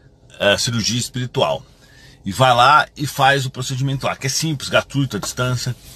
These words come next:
Quando ela faz esse procedimento, o que que os espíritos fazem na minha equipe? Eles vão até a casa dela.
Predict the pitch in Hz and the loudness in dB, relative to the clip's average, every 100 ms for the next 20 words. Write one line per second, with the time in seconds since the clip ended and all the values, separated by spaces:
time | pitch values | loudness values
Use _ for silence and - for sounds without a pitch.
0 | - - - - 185 233 220 175 143 - | -20 -20 -20 -4 2 6 6 4 0 -2
1 | 127 107 107 151 123 - 113 139 127 - | -4 -2 0 0 -2 -6 -8 -6 -6 -6
2 | 127 - 123 104 104 98 - 80 - - | -8 -2 0 0 -2 -6 -8 -12 -12 -12
3 | 95 101 104 110 107 113 92 67 | -8 -6 -6 -6 -8 -4 -4 -4